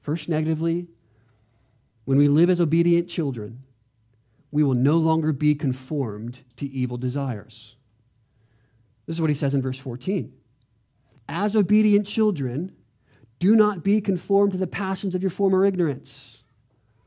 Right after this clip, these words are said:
Do not be conformed. That is, you, you once lived,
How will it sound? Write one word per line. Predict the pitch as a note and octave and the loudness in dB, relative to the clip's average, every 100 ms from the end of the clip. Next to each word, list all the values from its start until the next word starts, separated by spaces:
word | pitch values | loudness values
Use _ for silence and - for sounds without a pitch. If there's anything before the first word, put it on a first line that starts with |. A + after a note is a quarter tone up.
| _ _ _ _ _ | _ _ _ _ _
Do | F3 | 2
not | F3+ G#3 F#3+ | 2 2 -2
be | F3 F3 | -4 -2
conformed. | F3 D#3+ G3 G3 C#3+ A#2 - - _ _ _ _ _ _ _ _ _ _ _ _ _ _ | -2 -2 0 0 -2 -8 -18 -20 _ _ _ _ _ _ _ _ _ _ _ _ _ _
That | G#3 | 4
is, | G3+ - - - | 4 0 -20 -6
you, | E3+ G#3+ - | 0 0 0
you | F3 G3 | 2 2
once | E3+ A#3+ A#3+ - | 4 2 2 -6
lived, | F3+ F3+ A3+ D#3+ F#3 G3 - | -2 4 6 6 4 0 -10